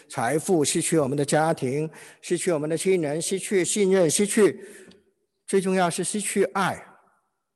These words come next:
失去了生命，一切都完。所以我们最害怕的就是这样子的一个光景。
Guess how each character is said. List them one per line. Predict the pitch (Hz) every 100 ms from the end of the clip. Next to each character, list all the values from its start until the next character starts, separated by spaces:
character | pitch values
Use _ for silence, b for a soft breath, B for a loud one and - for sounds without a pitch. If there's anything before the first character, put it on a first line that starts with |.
| _ _ _ - - _ _ _ _
失 | - -
去 | 151 - 147
了 | 120 98 - _ _
生 | - - 143 139
命， | 135 107 80 _ _ _ - _
一 | 139
切 | - 120
都 | 131
完。 | 107 - 73 _ _ _ _ _ _ _ _ - -
所 | 202
以 |
我 | 214 151
们 | 151 175 202 - -
最 | 220 190
害 | 190
怕 | 170 - 151
的 | 120
就 | 123 135
是 | 143 123 95 _ _ _ _ _ _ _ _ _ _ _
这 | -
样 | 143 117
子 | 104 - _ _
的 | 113
一 | 120
个 | 117
光 | 120 127 135
景。 | 107